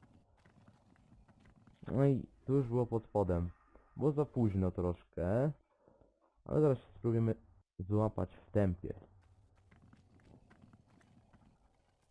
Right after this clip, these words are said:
O! I tutaj zapiszemy sobie znowu. To będzie taka...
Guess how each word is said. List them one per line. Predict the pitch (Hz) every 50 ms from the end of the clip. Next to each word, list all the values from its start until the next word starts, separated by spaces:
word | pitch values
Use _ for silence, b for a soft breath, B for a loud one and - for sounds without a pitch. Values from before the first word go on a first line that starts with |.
| _ - 359 -
O! | 98 92 92 - _ _ _ _ _ _ _ _ _ _ _ _ _ _ _ _ _ _ _ _ _ _ - _ _ _ _ _ _ 440 - _ _ _ _ _ _ _ _ _ _ _ _ _ _ _ _ _ _ _ _ _ _ _ _ _ _
I | -
tutaj | 165 160 - 139 127
zapiszemy | 113 117 110 - 110 107 - - 110 107 104 98
sobie | - 104 87 95 92
znowu. | 92 98 95 92 87 82 85 85 90 110 139 165 190 214 220 b b b b b b b b b b b - - - - - - - _ _ - - - - - _ _ _ _ _ _ _ _ _ _ -
To | 127 139
będzie | 143 135 135 117 123 120
taka... | - 127 120 - - 110 107 104 98 - -